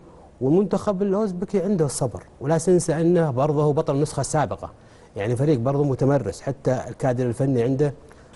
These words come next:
متمرس. لذلك احنا نقول لا، مل-، احنا نقول سعد الشير وش قاعد يفكر فيه؟ وش طريقة إدارة المباراة؟ هل هو بيلعب أول شيء في بداية، في بداية المباراة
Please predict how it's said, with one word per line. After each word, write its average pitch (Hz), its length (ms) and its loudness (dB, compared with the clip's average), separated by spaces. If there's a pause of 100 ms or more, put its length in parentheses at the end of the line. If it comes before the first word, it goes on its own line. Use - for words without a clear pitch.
(120)
متمرس. 113 560 0 (460)
لذلك 214 380 4 (540)
احنا 185 180 0
نقول 196 380 2
لا، 190 180 -2
مل-، 156 220 0 (100)
احنا 160 220 2 (200)
نقول 143 300 2
سعد 147 240 2
الشير 131 300 2
وش 120 100 -4
قاعد 127 140 -2
يفكر 117 300 -2
فيه؟ 90 160 -10 (1080)
وش 120 220 -10
طريقة 156 240 0
إدارة 123 280 0
المباراة؟ 113 280 0
هل 135 100 0
هو 131 160 2
بيلعب 120 500 0
أول 123 300 0
شيء 135 140 0
في 117 120 0
بداية، 123 340 2
في 120 220 -6
بداية 120 380 0
المباراة 120 480 0